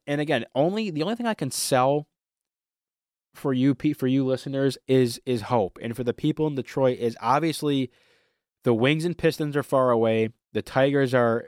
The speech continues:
are on the right track, but far away. The Li-, <laughs> the Lions are probably your best bet at, at winning a championship. I, I, it's, it's very funny to hear me, hear those words come out of my mouth, but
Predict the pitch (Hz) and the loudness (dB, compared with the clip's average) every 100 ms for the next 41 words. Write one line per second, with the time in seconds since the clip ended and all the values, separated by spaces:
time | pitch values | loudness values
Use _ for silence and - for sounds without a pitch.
0 | 127 113 - 120 135 147 139 131 107 - | -4 -4 -2 0 0 0 0 0 0 -6
1 | 139 135 120 - 117 - 120 110 107 107 | 0 2 2 0 -6 -2 0 2 2 2
2 | 104 107 - _ _ _ 127 120 127 - | 0 -2 -8 _ _ _ 2 2 2 0
3 | 160 - _ _ 117 110 113 139 123 107 | -6 -8 _ _ -4 0 2 2 0 -4
4 | 104 117 113 107 104 101 110 107 110 107 | -4 0 0 0 -4 -2 -2 -2 -2 -2
5 | 92 _ 98 107 117 104 90 110 113 131 | -4 _ -16 -10 -8 -8 -10 -12 -12 -10
6 | 131 147 147 98 101 107 - - - 104 | -10 -8 -8 -4 -4 -4 -6 -14 -12 -8
7 | 104 107 107 104 98 - _ - 104 117 | -6 -4 -6 -10 -12 -14 _ -14 -2 0
8 | 117 - - 110 120 110 98 113 113 104 | 0 -4 -4 -2 -2 -4 -4 -4 -4 -6
9 | 101 _ _ _ _ - 139 139 127 113 | -10 _ _ _ _ 0 2 4 2 0
10 | 110 131 135 131 127 117 107 107 131 - | -2 0 -2 -2 0 2 2 2 2 0
11 | 113 104 | -2 -2